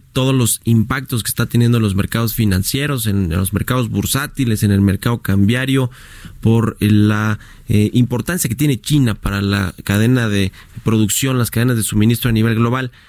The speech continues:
Eh, ayer se cayó el Bovespa siete por ciento, luego de que se confirmó el primer caso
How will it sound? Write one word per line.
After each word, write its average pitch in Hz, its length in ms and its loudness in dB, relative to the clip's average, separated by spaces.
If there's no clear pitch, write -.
Eh, 113 500 4
ayer 131 280 -2
se 151 140 -4
cayó 120 180 -2
el 135 80 0
Bovespa 123 400 -2
siete 123 260 -2
por 98 220 -2
ciento, 156 680 -2
luego 117 280 2
de 107 40 -2
que - 60 -6
se - 140 -4
confirmó 107 340 0
el 127 80 -2
primer 117 320 -2
caso 120 460 -4